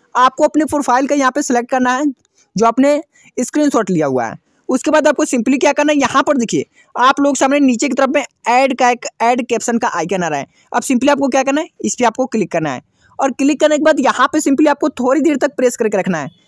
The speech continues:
जिसे आप लोग प्रेस करके रखोगे तो यहाँ पे एक पेस्ट का आइकन भी आ जाएगा। अब simply आपको पेस्ट कर देना है। जैसे ही आप लोग पेस्ट करोगे तो यहाँ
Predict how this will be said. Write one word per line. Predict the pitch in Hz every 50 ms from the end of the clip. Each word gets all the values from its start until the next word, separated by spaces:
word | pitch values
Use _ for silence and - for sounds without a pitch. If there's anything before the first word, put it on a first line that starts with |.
| _ _ _ -
जिसे | 180 208 - 269
आप | 262 262
लोग | 277 269 262
प्रेस | 277 277 277 -
करके | - 269 269 240 269
रखोगे | 269 262 311 262 269 294
तो | - 320
यहाँ | 294 262 254 247 254 -
पे | - 302
एक | 277 _ -
पेस्ट | 294 302 359 - -
का | - 285
आइकन | 240 247 262 277 269
भी | 262 220
आ | 180
जाएगा। | 147 147 135 123 104 - - _ _ _ _ -
अब | - 247
simply | - - 269 262 262 269
आपको | 277 269 - 294
पेस्ट | 294 - - 240 233 - -
कर | - 190 156
देना | 156 147 139 123
है। | 104 90 - _ _ - _ _ _ _ -
जैसे | 170 190 220 214 - 294
ही | 277
आप | 277 302
लोग | 285 254 240
पेस्ट | - 294 294 - 277
करोगे | 277 277 285 269 285
तो | - 311
यहाँ | 269 269 233 - 220